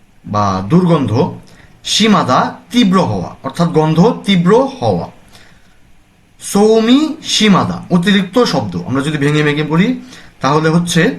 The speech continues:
সৌমি শব্দ, সীমাদা অতিরিক্ত হওয়া, অর্থাৎ শব্দ অতিরিক্ত হওয়া। এখানে যেখানে লাইক দেয়া আছে সেখানে আছে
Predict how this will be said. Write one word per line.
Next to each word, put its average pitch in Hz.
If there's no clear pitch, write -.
সৌমি 196
শব্দ, 175
সীমাদা 165
অতিরিক্ত 185
হওয়া, 143
অর্থাৎ 113
শব্দ 156
অতিরিক্ত 175
হওয়া। 127
এখানে 165
যেখানে 160
লাইক 131
দেয়া 139
আছে 135
সেখানে 147
আছে 143